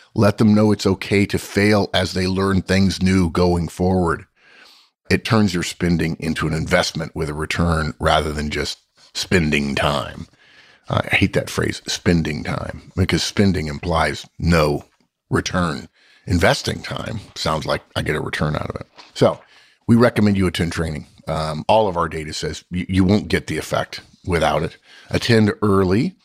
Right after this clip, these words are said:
so that everybody else knows you've attended. Don't attend last,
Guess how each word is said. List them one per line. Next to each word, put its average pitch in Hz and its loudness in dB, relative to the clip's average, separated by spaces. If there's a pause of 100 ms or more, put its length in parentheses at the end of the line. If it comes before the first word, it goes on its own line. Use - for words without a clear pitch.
(400)
so 92 0
that 87 2
everybody 90 2
else 87 0
knows 87 2
you've 82 -6
attended. 78 -4 (100)
Don't 107 2
attend 87 0
last, 76 -2